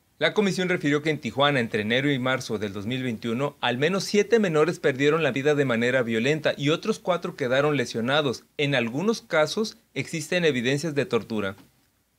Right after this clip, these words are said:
Posteriormente al exhorto fue localizado el cadáver de un adolescente en una maleta en Pórticos de San Antonio, en Tijuana, el catorce de marzo. También el caso de dos niños lesionados por arma de fuego en Tecate, a la altura del rancho San Carlos,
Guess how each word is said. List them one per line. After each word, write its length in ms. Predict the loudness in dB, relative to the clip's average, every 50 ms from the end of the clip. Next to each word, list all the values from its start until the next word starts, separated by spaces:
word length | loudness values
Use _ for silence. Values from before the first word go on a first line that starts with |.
| _ _ _ _ _ _
Posteriormente 760 | -2 -2 0 2 2 2 4 4 4 2 2 0 0 0 2 2
al 100 | 0 0
exhorto 420 | 0 0 0 0 0 0 -2 0
fue 140 | 2 2 2
localizado 540 | 2 2 0 0 0 0 0 0 0 0 0
el 100 | -2 0
cadáver 380 | 0 2 4 4 4 2 0
de 80 | 0 0
un 100 | 0 0
adolescente 720 | 0 0 0 -2 -2 0 0 -2 0 0 0 -2 0 0 0
en 100 | 0 2
una 160 | 2 2 2
maleta 360 | 2 2 2 0 0 -2 -2
en 80 | -4 -2
Pórticos 480 | 0 -2 -2 -2 -4 -6 -4 -4 -4
de 100 | -4 -4
San 200 | -6 -4 -2 -2
Antonio, 440 | -2 -2 -2 -2 0 2 2 0 0 0
en 160 | -2 -2 -2
Tijuana, 540 | -4 -8 -6 0 0 2 2 0 -2 -4 -4 -4
el 220 | -4 -4 -4 -2
catorce 480 | -4 -4 -4 -2 -2 -4 -2 0 0 0
de 100 | 0 2
marzo. 420 | 2 2 0 0 0 -4 -8 -8 _ _ _ _ _ _ _ _
También 340 | -4 -2 0 0 0 2
el 140 | 2 0 0
caso 300 | 2 2 2 2 2 2
de 100 | 2 2
dos 220 | 2 0 0 0 -2
niños 240 | -2 -2 -2 0
lesionados 480 | 0 -2 -2 -2 -2 0 0 0 0 -2
por 180 | -4 -2 0 0
arma 240 | 0 0 0 0
de 80 | 0 0
fuego 320 | 0 0 0 2 2 0
en 60 | 0 0
Tecate, 580 | -2 -2 0 2 2 2 2 2 -2 -4 -4 -6 _ _ _ _
a 120 | -2 0 2
la 80 | 2
altura 280 | 2 2 0 0 0 2
del 160 | 2 0 0
rancho 300 | 2 0 0 0 -2 -6
San 220 | -6 -4 -4 -4 -2
Carlos, 420 | 0 0 2 2 0 -2 -2